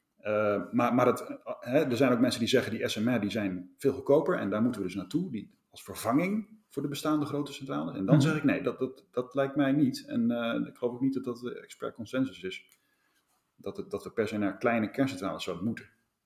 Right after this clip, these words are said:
Speaker 1: om, eh, om, om de economie van die kernenergie
Speaker 2: Mhm.
Speaker 1: te vergroten. Dat is volgens mij niet, niet aan de orde.
Speaker 2: Ze, ze kunnen samengaan en jij vindt misschien de huidige generatie kernreactoren ook goed genoeg om in stand te houden,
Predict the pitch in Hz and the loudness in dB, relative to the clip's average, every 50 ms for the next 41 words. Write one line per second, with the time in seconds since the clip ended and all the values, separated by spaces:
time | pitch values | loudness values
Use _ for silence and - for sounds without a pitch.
0 | _ - - 87 98 98 98 101 101 98 98 95 85 95 104 98 - - - 101 | _ -12 -8 -4 -4 -2 -2 0 0 0 0 0 0 0 -2 -2 -4 -6 -6 -4
1 | 101 95 104 104 - 101 101 104 117 131 120 104 107 107 104 101 95 - 104 104 | -2 -2 -2 -2 -2 0 0 2 2 2 2 0 -2 -2 -2 -4 -4 -4 -4 -2
2 | 101 98 95 92 156 151 139 123 113 - - - - 113 104 82 - - - - | -2 0 2 4 6 6 6 4 2 -2 -6 -6 -4 -2 -2 -2 -2 -6 -14 -14
3 | - 95 - - 104 - - - - 113 104 107 98 107 120 117 113 - - - | -12 -12 -12 -10 -12 -14 -10 -8 -8 -6 -4 -4 -2 -2 -2 -4 -6 -12 -16 -10
4 | - 117 - 123 113 95 - 82 - - _ _ _ _ _ _ _ _ _ _ | -8 -8 -6 -6 -8 -8 -8 -12 -14 -16 _ _ _ _ _ _ _ _ _ _
5 | _ - 202 - - - - - - - 165 135 131 131 127 - - - - - | _ -16 -14 -10 -8 -6 -6 -2 2 4 4 4 4 2 0 -4 -8 -12 -8 0
6 | - 180 131 131 135 135 - - 127 117 123 123 131 147 - - - - 123 117 | 2 4 4 6 4 4 6 6 6 6 6 4 0 -2 -6 -8 -8 -6 -4 -4
7 | 113 113 123 131 - - _ _ _ _ _ 262 240 214 156 123 123 123 - 160 | -4 -4 -6 -8 -10 -12 _ _ _ _ _ -6 -2 2 2 2 2 2 2 0
8 | 135 127 120 135 139 - - 151 131 127 123 131 131 147 127 139 135 131 127 - | 0 0 0 -2 -2 0 2 2 4 6 6 6 6 4 4 4 4 2 0 -2
9 | - - _ - - - 147 127 131 127 127 127 135 - - 170 135 - - 147 | -10 -18 _ -4 0 2 4 4 6 6 4 4 4 2 2 0 2 4 4 4
10 | 135 135 127 131 127 123 127 - 151 139 131 123 127 127 127 123 123 - - _ | 4 4 4 4 4 2 2 2 2 2 2 2 2 0 0 -2 -6 -10 -20 _
11 | _ _ _ _ _ _ _ _ _ - - - - 196 - - - 170 160 160 | _ _ _ _ _ _ _ _ _ -20 -12 -2 0 0 2 4 6 6 6 4
12 | - - - - - - - - - - - - _ _ _ - 170 143 143 139 | 2 -2 -8 -14 -18 -20 -20 -20 -20 -20 -20 -20 _ _ _ 0 2 4 4 4
13 | - - 160 135 - 143 135 120 120 151 214 - | 4 4 4 4 2 -2 -2 -4 -4 -4 -6 -6